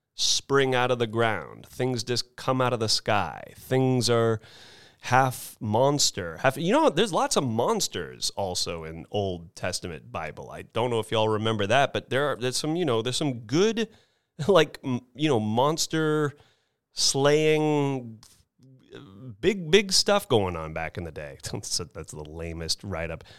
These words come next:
What's the Old Testament? It's big monster, big stuff, guys. It's really big stuff. <laughs> Hey, that's a better selling point than, "It explains why all of us are fucked from the beginning,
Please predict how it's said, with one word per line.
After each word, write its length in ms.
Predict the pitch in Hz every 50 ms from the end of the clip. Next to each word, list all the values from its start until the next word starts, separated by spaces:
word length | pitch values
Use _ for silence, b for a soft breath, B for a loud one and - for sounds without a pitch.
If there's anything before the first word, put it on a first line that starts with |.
| B B
What's 240 | B 190 220 - -
the 140 | 240 254 240
Old 180 | 233 233 202
Testament? 480 | - 233 240 220 - - 135 107 92 - -
It's 180 | - 117 -
big 420 | - 113 117 160 208 226 214 196 156
monster, 1040 | 131 107 117 120 120 139 165 190 190 - - - - 208 202 202 196 190 175 143 _ _ _ _ -
big 200 | 196 214 196 175
stuff, 360 | - - - 202 220 214 -
guys. 340 | - 98 90 101 120 - -
It's 160 | 120 110 -
really 380 | 123 123 131 123 147 180 185 175
big 240 | 139 160 160 147
stuff. 400 | - - - 160 135 98 - - - -
<laughs> 40 | - - - - - - 587 719 698 679 - - - - - _ - 285 269 277 269 262 - - - 254 - - - - - - - - - - 320 - - - - - - - B B B B B B
Hey, 240 | 135 131 113 90 - B B B B
that's 200 | B 147 147 -
a 40 | 165
better 300 | 143 143 151 147 147 131
selling 380 | 123 - 151 143 139 139 131 123
point 240 | - 135 131 123 -
than, 220 | 127 117 113 113 - B B B B B B B -
"It 140 | 92 87 82
explains 760 | 80 76 - - - - - 87 87 87 90 90 92 95 90
why 300 | 95 82 80 78 78 - -
all 280 | - 92 87 90 87
of 120 | 92 87 -
us 280 | 92 87 87 - - - _
are 180 | - 82 78 76
fucked 680 | - - - - - - - 110 101 92 - - -
from 340 | - - - - 101 92 90
the 80 | 90 82
beginning, 640 | 78 87 85 85 92 92 87 85 80 76 71 73